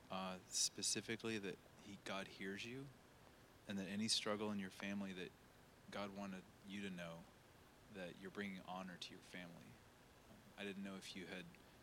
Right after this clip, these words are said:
come to study. I don't, I, I felt like you had maybe traveled to study, but specifically I felt like the Lord wanted you to know that you're bringing honor to your family. Is that, is that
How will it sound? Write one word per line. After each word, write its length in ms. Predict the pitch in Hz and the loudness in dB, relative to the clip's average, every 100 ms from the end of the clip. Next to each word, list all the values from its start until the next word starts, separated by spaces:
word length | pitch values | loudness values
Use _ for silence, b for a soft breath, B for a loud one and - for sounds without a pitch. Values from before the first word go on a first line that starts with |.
| - - - | -18 -10 -4
come 240 | - 101 | 2 2
to 80 | 95 | 4
study. 640 | - - 98 98 101 101 92 | 6 6 6 2 2 0 -2
I 60 | |
don't, 160 | 92 - - | -6 -8 -10
I, 40 | |
I 200 | 92 87 - | -10 -10 -6
felt 140 | 101 92 | -4 -4
like 220 | 95 - | -4 -6
you 80 | 90 | -6
had 80 | 90 85 - - - - - - - - | -6 -8 -12 -16 -16 -18 -18 -18 -16 -12
maybe 160 | 92 87 | -8 -6
traveled 460 | - 90 90 95 | 0 0 0 -2
to 60 | 95 | 2
study, 460 | - - 95 98 98 - - | 4 4 2 0 -4 -12 -10
but 160 | - 87 76 | -6 -6 -4
specifically 680 | - - 90 - 98 98 92 | -8 -2 2 2 0 -2 -2
I 40 | 90 - | -2 -2
felt 160 | 90 | -4
like 180 | - 80 - - | -2 -2 -4 -10
the 80 | - - 95 | -10 -6 0
Lord 160 | 98 95 | 0 2
wanted 220 | 92 87 | 0 0
you 60 | |
to 100 | 87 | -2
know 140 | 90 85 | -2 -2
that 120 | 82 | -4
you're 100 | 78 82 | -4 -4
bringing 240 | 87 85 80 | -4 -2 -4
honor 260 | 80 80 78 | -6 -6 -8
to 80 | |
your 120 | 76 76 - | -8 -8 -8
family. 260 | 76 71 - - - - - - - - - - - - - | -8 -10 -14 -16 -16 -18 -18 -18 -18 -16 -4 -4 -4 -14 -8
Is 100 | 101 | -2
that, 160 | 95 90 - | 0 -2 -6
is 80 | - | -6
that 100 | 98 | -4